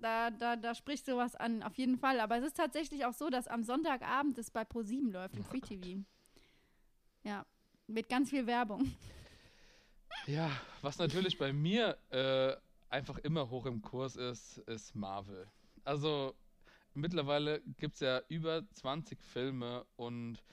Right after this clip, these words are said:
Speaker 2: zehn Jahre Marvel, quasi so zwei bis drei Filme pro Jahr. Es gibt so ein paar Klassiker, die ich mir immer angucken kann. Die ganze Reihe am Stück hab ich aber noch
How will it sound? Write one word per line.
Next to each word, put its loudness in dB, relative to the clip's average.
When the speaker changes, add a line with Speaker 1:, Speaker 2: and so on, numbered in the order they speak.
Speaker 2:
zehn 0
Jahre 2
Marvel, 0
quasi -4
so -4
zwei -2
bis -6
drei -2
Filme -8
pro -4
Jahr. -2
Es -18
gibt 0
so 2
ein 0
paar 0
Klassiker, 0
die 0
ich -4
mir -2
immer 0
angucken -8
kann. -6
Die -2
ganze -2
Reihe 2
am -6
Stück -6
hab 0
ich -6
aber -2
noch -8